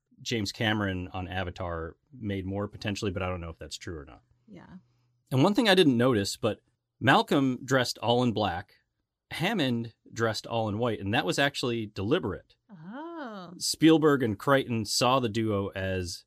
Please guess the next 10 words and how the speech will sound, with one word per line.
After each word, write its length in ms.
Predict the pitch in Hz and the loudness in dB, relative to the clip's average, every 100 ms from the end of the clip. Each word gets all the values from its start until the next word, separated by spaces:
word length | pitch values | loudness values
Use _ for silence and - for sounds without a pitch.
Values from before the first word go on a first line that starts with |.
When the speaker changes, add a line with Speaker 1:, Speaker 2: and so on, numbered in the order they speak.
| _ _ _ | _ _ _
Speaker 1:
representations 1000 | 101 110 120 107 107 - 110 107 101 92 | -2 0 0 -2 -2 -2 -4 -2 -4 -4
of 180 | 95 87 | -6 -6
themselves, 680 | 85 - 95 110 156 - - | -8 -6 -4 -4 -4 -8 -8
with 160 | 98 - | -8 -8
Spielberg's 720 | - - - 123 107 113 - | -10 -6 2 2 4 0 0
positive 520 | - 113 107 104 101 95 | -6 -2 -2 -2 -2 -4
attitude 680 | 92 95 - 101 92 92 | -4 -6 -6 -4 -4 -4
and 200 | 87 82 | -6 -8
idealistic 640 | 95 95 98 95 - 95 - | -8 -6 -4 -4 -4 -6 -10
approach 680 | - 110 98 92 - - | -8 -4 -4 -4 -10 -14